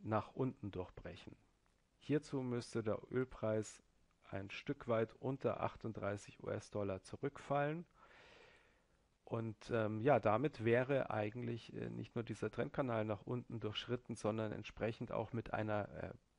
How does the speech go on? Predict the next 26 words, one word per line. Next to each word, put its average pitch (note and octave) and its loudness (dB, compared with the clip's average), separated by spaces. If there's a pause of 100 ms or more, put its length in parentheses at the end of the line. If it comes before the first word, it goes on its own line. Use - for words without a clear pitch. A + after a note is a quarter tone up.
stärkeren A2 2
Abwärtsdynamik G#2 2
zu - -4
rechnen. C3 -2 (400)
Und G#2+ -2
diese C3 2
könnte B2 0
den G#2 -2
Ölpreis A2 4
direkt B2+ 2
in A2 -4
Richtung G#2+ -2
sechsunddreißig G2+ -2
Dollar F#2 2
zweiundzwanzig, A2 0
also G2+ -6
bis - -4
an G#2+ -2
das G2+ -4
Zwischenhoch A2 -4 (460)
von G2 2
Ende A2+ 0
Januar, G#2 4 (360)
zurückdrängen. G2 -2 (840)
Eine A#2 2
solche, A#2 2